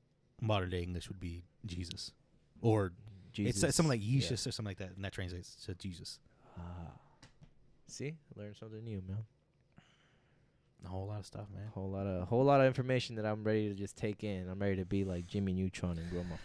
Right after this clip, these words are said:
Speaker 2: fucking
Speaker 1: This is
Speaker 2: brain.
Speaker 1: like, uh, it's like Playboy Cardi's album, A Whole Lot of Red.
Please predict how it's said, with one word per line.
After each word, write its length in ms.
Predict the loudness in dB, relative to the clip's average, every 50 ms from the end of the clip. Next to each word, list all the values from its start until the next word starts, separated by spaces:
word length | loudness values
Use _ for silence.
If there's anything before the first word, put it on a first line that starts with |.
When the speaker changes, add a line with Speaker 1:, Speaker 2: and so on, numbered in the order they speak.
| -4 -4
Speaker 2:
fucking 180 | -4 -2 -2
Speaker 1:
This 140 | -4 -2 0
is 60 | 0
Speaker 2:
brain. 100 | 2 2
Speaker 1:
like, 260 | 2 0 0 -2 -4
uh, 140 | -4 -4 -4 -4
it's 160 | -6 -8 -8
like 140 | -10 -10 -10 -14 _ _ -10
Playboy 340 | -8 -6 -4 -4 -4 -6
Cardi's 300 | -6 -8 -8 -8 -8 -8
album, 180 | -8 -8 -10 -12 -12
A 40 | -12
Whole 160 | -8 -8 -6
Lot 180 | -6 -6 -6 -8
of 80 | -8
Red. 240 | -8 -8 -8 -8 -10